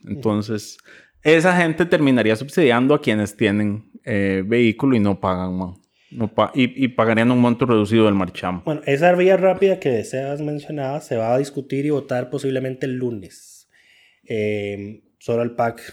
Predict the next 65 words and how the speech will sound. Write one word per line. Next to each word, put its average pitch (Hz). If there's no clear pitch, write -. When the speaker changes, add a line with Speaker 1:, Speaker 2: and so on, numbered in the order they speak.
Speaker 1:
se -
ha 95
mostrado 101
abiertamente 95
en 147
contra, 185
naturalmente, 156
y 135
de 151
hecho 147
doña 160
Laura 110
Guido 135
intentó 117
usar 123
las 143
palabras 123
de 143
doña 117
Silvia 135
Hernández 143
en 139
su 113
propia 131
contra 160
Speaker 2:
De 117
que 113
necesita 110
treinta 139
y 113
ocho 127
Speaker 1:
de 120
que 120
Speaker 2:
votos. -
Speaker 1:
necesita 127
treinta 165
y 120
ocho 120
votos, 160
no 135
porque 196
la 147
dispensa 143
de 208
trámites, 190
que 117
es 101
esta 123
vía 131
rápida 131
que 139
mencionamos, 139
necesite 127
los 107
treinta 95
y 98
ocho 95
votos, 180
necesita 98
mitad 117
más 110
uno 120
de 120
los 120
presentes, 185